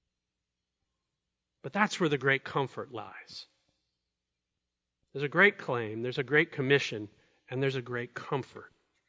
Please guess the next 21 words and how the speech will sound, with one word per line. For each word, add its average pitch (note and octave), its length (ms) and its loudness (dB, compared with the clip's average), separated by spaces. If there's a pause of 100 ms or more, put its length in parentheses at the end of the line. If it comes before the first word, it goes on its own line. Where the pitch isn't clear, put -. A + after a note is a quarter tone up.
(880)
We C3 80 -12
go C3+ 100 0
back C3 300 6
to A#2+ 340 -2
Jesus' A#2+ 580 -6
words B2+ 520 0
at B2 160 -10
the C3 140 -6
end A#2 200 -4
of A2 80 -6
verse G#2+ 400 -10 (160)
twenty. A#2+ 380 -6 (2250)
He D3+ 100 -8
says, C3+ 280 0
"And C3+ 180 -2
behold, B2+ 680 0 (140)
I C3+ 240 2
am B2 240 -6
with E3 320 0
you B2 240 -4
always D3 920 -2